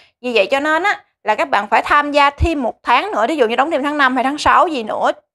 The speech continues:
thì mới được nhận năm năm nha. Chứ không phải nói, "Ôi, em về tháng tư thì em được nhận tháng tư là được năm năm rồi," là không đúng nha cả nhà.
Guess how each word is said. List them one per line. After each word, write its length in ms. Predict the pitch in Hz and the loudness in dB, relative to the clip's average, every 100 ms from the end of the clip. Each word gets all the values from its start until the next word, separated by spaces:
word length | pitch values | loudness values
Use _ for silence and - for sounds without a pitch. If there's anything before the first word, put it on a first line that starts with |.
| - | -4
thì 200 | 233 214 | -2 -2
mới 320 | 220 262 370 | 0 2 2
được 300 | 247 196 _ _ _ | -2 -6 _ _ _
nhận 320 | 214 185 214 - | -8 -8 -8 -10
năm 200 | 247 262 | -6 -2
năm 220 | 277 285 | -2 0
nha. 200 | 285 294 294 _ _ | 0 0 -2 _ _
Chứ 80 | 359 | 0
không 140 | 330 | 2
phải 140 | 320 240 | 2 0
nói, 120 | 302 | 0
"Ôi, 120 | 262 | -2
em 140 | 269 | 0
về 120 | 254 226 | 0 0
tháng 180 | - | -2
tư 240 | - 269 269 | -2 0 0
thì 60 | 269 | -2
em 160 | 233 | -2
được 160 | 247 - | -4 -4
nhận 220 | 175 208 | -6 -6
tháng 160 | 302 330 | -8 -2
tư 240 | 269 254 | 0 2
là 140 | 233 | 0
được 200 | 208 202 | 0 -4
năm 160 | 247 254 | -6 -4
năm 220 | 254 247 | -2 -2
rồi," 160 | 240 220 | 0 2
là 80 | 196 | 2
không 200 | 196 240 | 0 0
đúng 160 | 262 | 0
nha 120 | 381 269 | 0 -2
cả 80 | 254 | 0
nhà. 260 | 277 226 | 0 -2